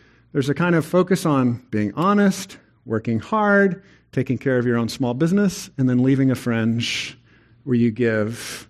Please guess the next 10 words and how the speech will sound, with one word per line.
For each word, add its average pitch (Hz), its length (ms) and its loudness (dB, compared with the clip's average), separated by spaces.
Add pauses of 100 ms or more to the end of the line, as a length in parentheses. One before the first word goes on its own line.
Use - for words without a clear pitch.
and 127 140 2
you're 110 120 2
generous 110 720 -4 (460)
to 143 100 -2
the 113 80 -2
poor 120 540 0 (320)
and 127 160 2
the 120 40 2
weak 117 460 0
and, 110 380 0